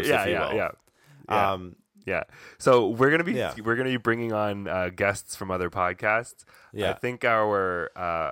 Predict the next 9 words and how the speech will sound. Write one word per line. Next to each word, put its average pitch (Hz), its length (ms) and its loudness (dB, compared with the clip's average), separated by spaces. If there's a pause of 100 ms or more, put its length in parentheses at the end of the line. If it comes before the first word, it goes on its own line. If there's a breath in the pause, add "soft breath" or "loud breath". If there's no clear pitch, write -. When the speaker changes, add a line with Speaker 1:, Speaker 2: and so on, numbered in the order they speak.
Speaker 1:
our 92 140 -6
first 110 380 -6
guest - 520 -6
is, 92 460 -10
is 90 300 -8
gonna 92 220 -8
be 90 460 -10
from 87 640 -8 (100)
a 85 360 -8